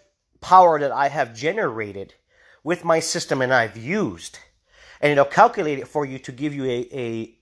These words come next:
a dollar amount, right? But because we're not on the grid, we do not compare to the grid. So I type in the correct amount of money in dollars comparable to gasoline cost.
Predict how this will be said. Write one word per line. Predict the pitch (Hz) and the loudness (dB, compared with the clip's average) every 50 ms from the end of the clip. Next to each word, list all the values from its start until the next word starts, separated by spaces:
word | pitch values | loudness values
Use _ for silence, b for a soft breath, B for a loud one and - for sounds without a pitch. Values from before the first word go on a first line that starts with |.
| _ _ _ - | _ _ _ -12
a | - 147 127 | -12 -10 -2
dollar | 113 151 147 139 156 147 131 120 | 4 6 6 6 6 4 2 2
amount, | 113 113 127 120 98 - - - - _ _ _ _ _ | 2 2 0 0 -2 -4 -8 -16 -20 _ _ _ _ _
right? | - 107 113 143 - - b b b b b b b b b b b b | -6 -4 -4 -4 -4 -6 b b b b b b b b b b b b
But | 156 147 | 0 0
because | 147 - - 165 143 | 0 0 -4 -2 0
we're | 156 147 | 0 4
not | 151 165 160 - | 4 4 4 4
on | 165 160 135 | 0 0 -2
the | 120 | -4
grid, | 107 135 220 294 285 226 220 220 - - _ _ _ _ _ | -4 -2 0 4 4 4 4 2 -4 -16 _ _ _ _ _
we | - 120 139 147 | -14 -10 -8 -4
do | 170 170 | -2 0
not | 165 156 - - | 0 0 0 -2
compare | 151 - 196 220 220 | -8 -2 -2 -2 0
to | 220 180 | -2 -4
the | 139 127 | -8 -6
grid. | 107 120 104 90 78 - b b b b b b b b | -6 -6 -6 -6 -8 -12 b b b b b b b b
So | b - 156 151 151 156 - | b 4 6 6 8 8 6
I | 117 147 180 | 4 4 2
type | 190 - 185 185 185 - 190 | 2 2 0 0 0 0 -4
in | 185 180 | -2 0
the | 151 139 | -2 -2
correct | - - - - 151 139 139 151 170 170 - | -2 -4 -8 -4 -2 2 4 2 2 2 0
amount | 190 175 170 160 160 160 151 | -2 0 2 2 2 2 0
of | 139 | 0
money | 143 170 202 220 214 156 123 120 143 - _ _ _ b b b b b b b b b b b _ - | 0 2 2 2 2 0 -4 -8 -10 -14 _ _ _ b b b b b b b b b b b _ -6
in | - 156 147 139 117 | -4 -4 -2 4 6
dollars | 165 196 240 240 185 143 117 110 113 117 - | 8 8 8 8 6 4 2 -2 -4 -8 -10
comparable | - - - 151 143 147 - 185 202 220 196 156 160 143 143 143 - - | -16 -14 -12 -12 -10 -8 -6 -4 -2 -2 -2 -2 -2 -4 -4 -4 -8 -16
to | - - 202 196 165 | -16 -12 -12 -10 -4
gasoline | 131 160 143 147 - - 165 147 139 156 151 139 131 127 | -2 0 0 0 0 -4 -8 -6 -6 -6 -6 -6 -8 -8
cost. | - - 185 170 104 - - - - - _ | -6 -4 -2 -2 -4 -6 -8 -18 -20 -20 _